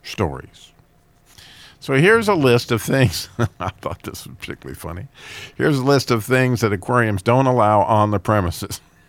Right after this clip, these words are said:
<laughs> You've been to those big aquariums. So yeah, they won't let you have a rod and reel.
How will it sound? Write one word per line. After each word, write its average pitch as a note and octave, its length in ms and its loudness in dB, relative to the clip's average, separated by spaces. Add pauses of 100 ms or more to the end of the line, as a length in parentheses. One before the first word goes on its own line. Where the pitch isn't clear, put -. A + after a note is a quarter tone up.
(120)
<laughs> - 400 -12 (2250)
You've B2 260 -4
been G#2+ 160 -4
to A2 60 -2
those G2+ 200 -2
big G#2 220 -4
aquariums. G2+ 680 -4 (420)
So - 160 -4
yeah, A2+ 240 4
they G#2+ 140 0
won't C#3+ 240 2
let C3+ 200 2
you A2+ 60 2
have A2 260 2
a G#2+ 60 2
rod G#2 320 4
and G2+ 160 -4
reel. A2 320 0